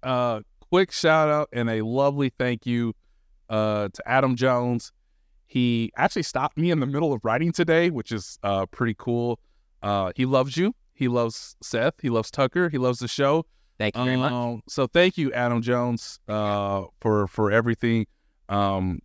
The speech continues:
Speaker 1: he loves the, the interfaith jokes that we give,
Speaker 2: <laughs>
Speaker 1: uh-huh, which is,
Speaker 2: Good.
Speaker 1: which is always a thrill when, when people hear us talk about our faith and how it relates to this silly sport where the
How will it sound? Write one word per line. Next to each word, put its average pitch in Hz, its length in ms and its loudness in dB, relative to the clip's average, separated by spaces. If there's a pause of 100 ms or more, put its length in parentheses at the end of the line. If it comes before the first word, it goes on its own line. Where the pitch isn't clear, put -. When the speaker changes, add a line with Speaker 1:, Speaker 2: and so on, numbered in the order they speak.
Speaker 1:
he 113 140 -2
loves 101 340 2
the, 87 300 -2
the 90 200 -6
interfaith 92 680 -4
jokes - 500 -4 (400)
that 120 180 -2
we 160 140 2
give, 220 280 4 (200)
Speaker 2:
<laughs> - 480 -8
Speaker 1:
uh-huh, 127 360 0
which 127 240 -4
is, 131 140 -2
Speaker 2:
Good. 139 120 0
Speaker 1:
which 107 120 -2
is 117 100 -6
always 139 340 2
a 123 60 0
thrill 113 420 0 (300)
when, 104 160 -6 (160)
when 113 160 2
people 113 300 0
hear 107 380 2 (200)
us 104 200 2
talk 104 200 0
about 98 240 -2
our 98 100 -2
faith 147 360 0 (100)
and 98 340 -6
how 110 180 -4
it 95 80 -2
relates 104 400 -2
to 110 80 -8
this 92 180 -8
silly 165 420 2
sport 120 420 -2
where 120 100 -2
the 127 140 -2